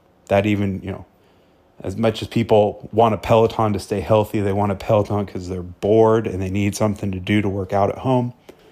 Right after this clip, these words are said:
I think that's gonna continue even after a vaccine. I think video games are gonna continue to thrive after a vaccine. I don't think that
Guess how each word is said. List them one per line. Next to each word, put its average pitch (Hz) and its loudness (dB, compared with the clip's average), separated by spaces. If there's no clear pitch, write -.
I 143 4
think 147 4
that's 131 4
gonna 117 2
continue 98 0
even 90 -4
after 87 -6
a 87 -2
vaccine. 90 -6
I - -20
think 104 -4
video 98 0
games 95 -2
are 95 0
gonna 98 -4
continue 120 -2
to 113 2
thrive 104 2
after 90 -4
a 92 -2
vaccine. 90 -8
I 87 -6
don't 110 -2
think 113 -4
that 92 -4